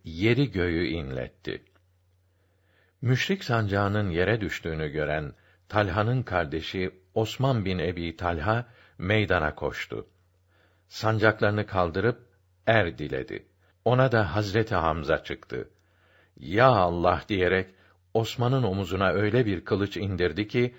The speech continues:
sancak tutan kolu kopan müşrik yere düşüp can verdi. Yine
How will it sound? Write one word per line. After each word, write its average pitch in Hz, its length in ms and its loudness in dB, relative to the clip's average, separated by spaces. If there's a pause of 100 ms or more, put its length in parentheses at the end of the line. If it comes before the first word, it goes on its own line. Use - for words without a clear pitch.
(160)
sancak 113 560 2
tutan 104 300 0
kolu 104 300 0
kopan 110 340 0
müşrik 101 540 -4 (260)
yere 117 380 4
düşüp 92 380 -6
can 82 340 -2
verdi. 53 420 -8 (1040)
Yine 143 420 2